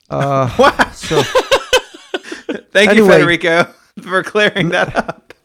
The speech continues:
Speaker 2: <laughs>
Speaker 1: Next question. Uh, listener Justin Parker.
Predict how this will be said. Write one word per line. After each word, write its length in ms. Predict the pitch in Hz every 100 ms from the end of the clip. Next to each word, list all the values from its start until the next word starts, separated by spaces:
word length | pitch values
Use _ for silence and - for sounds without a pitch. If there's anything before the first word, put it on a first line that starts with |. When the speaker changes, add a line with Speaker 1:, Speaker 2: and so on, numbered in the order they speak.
| _ _ _
Speaker 2:
<laughs> 420 | - - - -
Speaker 1:
Next 340 | 165 202 -
question. 760 | - 208 208 - - 147 160 185 -
Uh, 680 | 156 147 147 143 143 143 147
listener 380 | 190 - 196 165
Justin 520 | 156 156 - 147 - _ _ _ _
Parker. 540 | 139 131 131 165 208